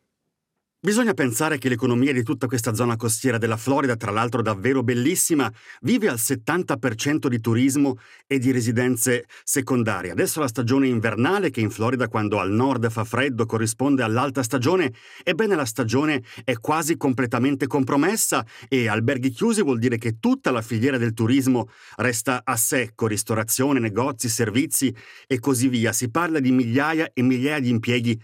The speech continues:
andati persi. Poi c'è anche l'emergenza abitativa, molti residenti che non avevano un'assicurazione che copriva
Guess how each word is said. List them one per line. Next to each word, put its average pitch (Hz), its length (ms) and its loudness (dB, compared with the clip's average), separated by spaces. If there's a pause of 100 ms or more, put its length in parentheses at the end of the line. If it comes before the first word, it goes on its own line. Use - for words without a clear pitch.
(380)
andati 131 420 0
persi. 104 500 -2
Poi 233 220 0
c'è 131 260 0 (240)
anche 190 260 0
l'emergenza 131 800 2 (240)
abitativa, 131 640 0
molti 123 320 0
residenti 120 540 0
che 127 120 -2
non 110 140 2
avevano 165 360 0
un'assicurazione 123 800 0
che 127 120 -2
copriva 123 500 0